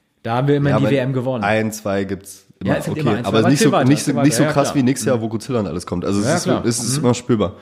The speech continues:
Speaker 2: Die Deutschen bringen dann auch nicht viel ins Kino. Das heißt, im Sommer hast du Ebbe gehabt. Dann kommt jetzt Weihnachten nichts Block-, Blockbuster-mäßiges mehr. Aquaman interessiert keine Sau. Und Fantastische Tierwesen ist auch so ein bisschen auch egal.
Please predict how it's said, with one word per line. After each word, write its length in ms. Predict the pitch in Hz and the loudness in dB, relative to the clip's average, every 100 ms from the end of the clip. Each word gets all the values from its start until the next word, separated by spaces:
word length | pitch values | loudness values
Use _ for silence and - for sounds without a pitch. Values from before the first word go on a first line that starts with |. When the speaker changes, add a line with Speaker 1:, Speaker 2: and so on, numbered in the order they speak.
| - - - - - | -20 -20 -20 -20 -6
Speaker 2:
Die 80 | 104 | 0
Deutschen 240 | 107 131 | 0 2
bringen 160 | 113 104 | 2 2
dann 100 | 101 | 0
auch 40 | |
nicht 140 | 147 | -2
viel 120 | - 143 | -2 -4
ins 140 | 143 | -4
Kino. 380 | - 147 151 147 - - | -4 -2 -2 -6 -20 -8
Das 120 | 107 | -4
heißt, 180 | 101 107 | -2 0
im 80 | |
Sommer 200 | 95 101 | 2 4
hast 160 | 101 - | 2 0
du 60 | 80 | -2
Ebbe 160 | 85 | -2
gehabt. 380 | 82 76 - - _ _ _ | -2 -6 -8 -16 _ _ _
Dann 480 | 87 90 101 98 - - | -6 -2 0 -2 -6 -6
kommt 180 | 104 98 | -4 -4
jetzt 160 | 90 | -2
Weihnachten 320 | 92 113 127 143 | 2 2 4 2
nichts 160 | 139 | 2
Block-, 220 | 127 127 - 113 | -2 -4 -10 -6
Blockbuster-mäßiges 720 | 120 143 135 131 127 143 143 | -4 -2 -2 0 0 -2 -2
mehr. 200 | 143 131 | 0 0
Aquaman 400 | - - 123 117 | -4 0 2 2
interessiert 340 | 107 - 117 101 | 0 -4 -8 -2
keine 180 | 110 107 | -2 0
Sau. 340 | 110 143 160 - _ _ _ _ _ - - | 0 0 -4 -16 _ _ _ _ _ -12 0
Und 400 | 101 101 101 - | 2 4 2 0
Fantastische 340 | 95 98 - | -4 -4 -4
Tierwesen 300 | - 113 107 | 0 2 2
ist 80 | 98 | -2
auch 100 | 101 | -4
so 120 | 131 | -2
ein 40 | |
bisschen 460 | 117 113 113 107 104 | -4 -2 -2 -2 -2
auch 140 | 95 113 | -2 -2
egal. 280 | 110 117 | 0 -4